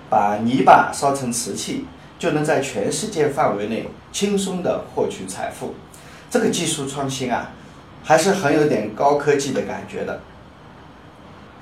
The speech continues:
因为就是一个泥巴，怎么把它烧制成像美人的肌肤那么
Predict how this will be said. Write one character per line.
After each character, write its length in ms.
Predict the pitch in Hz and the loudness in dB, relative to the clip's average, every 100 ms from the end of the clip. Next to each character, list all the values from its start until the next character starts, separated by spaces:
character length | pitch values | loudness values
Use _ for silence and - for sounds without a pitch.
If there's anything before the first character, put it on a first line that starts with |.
| - | -2
因 180 | 196 196 | 2 4
为 200 | 185 - | 2 0
就 180 | 262 226 | 2 2
是 160 | - | 2
一 60 | - | -4
个 60 | 185 | -6
泥 300 | 131 107 - | -6 -4 0
巴， 220 | - - - - - - - | 0 0 -8 -20 -20 -20 -8
怎 100 | - - | -2 4
么 100 | 214 | 6
把 220 | 123 - | 6 0
它 80 | 143 | -4
烧 300 | - 190 190 | -2 2 2
制 160 | 190 | 0
成 340 | 175 123 120 - - - - | -4 -4 -6 -8 -18 -20 -18
像 360 | - 185 175 - | -4 0 0 -2
美 320 | - 131 123 95 | 2 6 6 4
人 180 | 98 | 0
的 80 | 135 151 | -2 -4
肌 260 | - 196 | -2 -2
肤 220 | 190 185 175 | -2 -6 -4
那 100 | 151 | -2
么 220 | 120 | 0